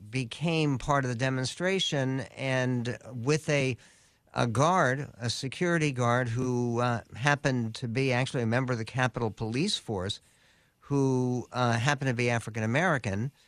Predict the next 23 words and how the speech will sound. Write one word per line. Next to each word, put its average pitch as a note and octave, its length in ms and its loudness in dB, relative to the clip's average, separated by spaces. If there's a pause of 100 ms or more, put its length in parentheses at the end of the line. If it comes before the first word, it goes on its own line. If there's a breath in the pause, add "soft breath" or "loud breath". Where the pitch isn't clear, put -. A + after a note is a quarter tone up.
(380 soft breath)
who C#3 420 0
was B2 300 -2
standing D3 580 0
with C3+ 260 -2
a C#3 80 -2
gun B2+ 500 2
to B2+ 300 -4
prevent B2 680 0 (120)
some C3+ 340 -2
of A#2 240 -2
the A#2+ 260 0 (180)
demonstrators B2+ 800 0
who B2+ 80 -6
were A#2 140 -2
threatening B2 600 -2
death A#2+ 340 -2
and A#2 200 -4
destruction, A2+ 720 -4 (560 loud breath)
um, B2 300 0
bef-, C3+ 380 -2 (160)
to D3 120 -4
keep E3+ 300 -2
them D3 160 2